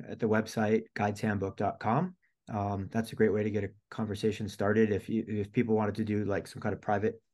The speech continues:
customized trips in some of these areas, we can do that. Um, but, uh, at, at the end of the day, I work through other operators 'cause they have the operational capacities and the insurances and all of those things, right?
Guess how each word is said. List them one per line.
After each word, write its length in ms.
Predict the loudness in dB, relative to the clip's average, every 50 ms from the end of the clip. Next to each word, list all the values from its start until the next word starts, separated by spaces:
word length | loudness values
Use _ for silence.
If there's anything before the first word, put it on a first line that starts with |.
| _ _ _ _ -20 -20 -20 _ _ _ _ _ -6
customized 460 | -6 -4 0 0 2 2 0 -2 0
trips 300 | 0 0 0 0 -2 -4
in 100 | -4 -2
some 140 | 0 2 2
of 60 | 4
these 180 | 4 4 4
areas, 260 | 6 6 6 6 4 2
we 120 | 0 0
can 100 | 0 0
do 140 | 2 2 2
that. 240 | 4 4 2 2 0 -6 -16 -20 -20 -20 -20 -20 _ _ _ _ -2
Um, 400 | 0 2 4 4 4 2 -2 -4 -8 _
but, 180 | 0 2 4 4
uh, 300 | 4 4 4 2 0 0
at, 240 | 0 2 2 2 2 0
at 100 | 2 4
the 80 | 4
end 80 | 4 6
of 60 | 4
the 60 | 4
day, 140 | 4 4 6
I 120 | 4 4
work 260 | 2 2 0 -2 -2 -2
through 180 | -2 0 2
other 160 | 2 2 2
operators 500 | 2 2 2 4 4 4 4 4 2 -2 -4
'cause 240 | -6 -6 -6 -4 -2
they 180 | 0 2 2
have 240 | 2 2 0 -2 0
the 100 | 0 0
operational 400 | 0 2 2 2 0 0 -2 -6
capacities 680 | -8 -6 -2 0 0 0 0 0 0 0 0 0 0 -2
and 100 | -2 -2
the 60 | -2
insurances 640 | -2 -4 -4 -4 -4 -4 -4 -2 -2 -2 -2 -4
and 200 | -6 -8 -6 -6
all 180 | -4 -2 -2 -2
of 120 | -2 -2 -2
those 180 | -4 -4 -4
things, 320 | -4 -6 -6 -4 -6 -4 -4
right? 220 | -2 -2 -2 -4